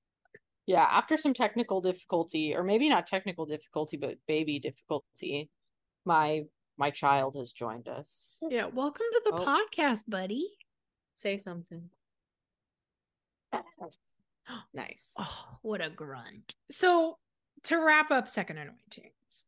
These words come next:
Speaker 2: if you have not already, there are some episodes of the Mormon Stories podcast where a man named Tom Phillips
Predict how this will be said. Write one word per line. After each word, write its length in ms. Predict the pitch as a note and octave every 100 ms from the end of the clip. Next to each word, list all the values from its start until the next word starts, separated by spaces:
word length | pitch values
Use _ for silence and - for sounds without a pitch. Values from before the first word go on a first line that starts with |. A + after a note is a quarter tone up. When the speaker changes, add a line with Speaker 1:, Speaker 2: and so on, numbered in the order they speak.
| _
Speaker 2:
if 220 | C#4 C4+
you 120 | F4 D4+
have 260 | C#4+ F4
not 160 | F#4 F#4
already, 520 | D4+ C4 G3+ D#3 - - _ _ _ _ _ _ _
there 320 | B3 A#3+ A#3+ B3
are 140 | A3
some 180 | G#3+ A#3
episodes 480 | A3+ D4+ D#4 E4 C#4+
of 140 | A#3
the 80 | G#3+
Mormon 420 | G3 F#3 F#3 F#3+
Stories 460 | F#3 F#3 D#3+ F#3 -
podcast 760 | G3+ G3+ G#3 G#3 G#3 G#3 - - _ _
where 180 | G3+ G3+
a 40 |
man 220 | G#3+ G3+ G#3
named 240 | G3+ G3+
Tom 380 | - F#3+ F#3+ G3+
Phillips 840 | - - E3 A3+ A#3 - - -